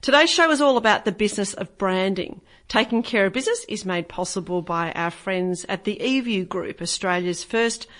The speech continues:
multi-brand real estate network. Our next guest is always says, "You deserve to be well known, well paid and wanted." Our personal branding specialist. Welcome, Lauren Clement.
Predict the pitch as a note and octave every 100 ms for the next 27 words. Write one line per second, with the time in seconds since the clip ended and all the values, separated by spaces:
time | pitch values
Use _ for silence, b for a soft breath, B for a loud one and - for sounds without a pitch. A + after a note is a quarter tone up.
0 | B B B3+ D4 E4+ C#4+ G3+ F#3 F#3 G3
1 | - F#3+ G3 F#3 F#3+ - F3 E3+ - -
2 | F3+ F#3+ F#3+ F3+ - - - - B B
3 | B B B B B D4+ D#4+ D4+ F4+ F#4+
4 | - - C4 G#3+ G#3 - - - _ _
5 | A3 G3+ - - D#4 F4 E4 C#4+ B3+ -
6 | F#3 E3+ F3 - A#3+ D#4+ F4 D4 D4 D4
7 | - G3+ F3+ A#3 D#4 F4+ C4+ G#3+ G#3 G#3
8 | G#3 F3+ G#3 C#4+ D4 - F#3 F#3+ G3 -
9 | - G3+ G#3 F#3+ G#3 A#3 B3+ - - -
10 | - B B B B - G#3 G3+ G3 F#3+
11 | D4 A#3+ - G#3+ F#3+ G3+ G#3 G#3+ G#3+ -
12 | G3+ G3+ G#3+ G#3+ F#3+ - G#3 A#3 B3+ -
13 | F#3 F#3 G#3 A#3 A#3 A#3+ A3+ A3 C#4 -
14 | -